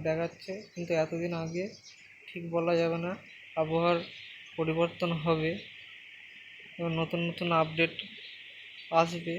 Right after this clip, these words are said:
যখন আমি তোমাদের জানিয়ে দেবো সে বৃষ্টি দুর্গাপুজো হবে কি হবে না। এখন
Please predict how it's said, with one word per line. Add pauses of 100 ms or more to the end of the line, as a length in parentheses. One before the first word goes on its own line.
(320)
যখন (1900)
আমি
তোমাদের
জানিয়ে
দেবো (520)
সে (120)
বৃষ্টি
দুর্গাপুজো (100)
হবে (240)
কি (100)
হবে
না। (680)
এখন